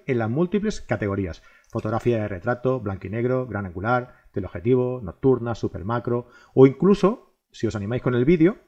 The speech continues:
también podéis hacerlo con cortos de hasta quince minutos en vídeo, donde cuentes una historia. Los tres mejores,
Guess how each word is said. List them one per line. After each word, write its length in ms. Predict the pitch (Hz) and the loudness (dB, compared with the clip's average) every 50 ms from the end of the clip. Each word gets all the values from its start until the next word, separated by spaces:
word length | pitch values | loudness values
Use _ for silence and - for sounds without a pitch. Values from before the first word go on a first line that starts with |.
| _ - - _ - | _ -20 -20 _ -8
también 200 | - 104 113 135 | -2 0 2 4
podéis 200 | 131 139 135 131 | 6 6 8 6
hacerlo 300 | 139 123 - 151 151 143 | 6 4 2 2 2 2
con 160 | - 160 170 156 | 0 0 -2 0
cortos 440 | - - 175 175 170 - 175 151 | 2 2 2 4 2 0 -2 0
de 60 | 139 143 | 0 0
hasta 180 | - - - | 0 0 0
quince 280 | - - 147 139 - 131 | -2 -4 -2 0 0 0
minutos 300 | 123 135 135 139 131 - | 2 0 -2 -2 -4 -4
en 180 | 104 98 101 | -4 -2 0
vídeo, 300 | 101 120 113 95 90 82 - | 0 0 0 0 -4 -12 -14
donde 320 | 90 92 95 92 90 90 - | -14 -12 -12 -10 -10 -6 -2
cuentes 480 | - 127 131 127 156 151 - - _ _ _ _ | -2 -2 0 0 0 -2 -2 -6 _ _ _ _
una 160 | - 131 107 | -8 -6 -6
historia. 460 | 85 - - - - 101 151 202 - _ - - - - - - - - | -8 -10 -14 -12 -10 -10 -10 -10 -12 _ -20 -20 -20 -20 -20 -20 -6 -2
Los 120 | - 120 - | -2 2 4
tres 140 | 151 160 | 6 6
mejores, 320 | 175 180 165 - 160 151 | 6 6 6 6 6 4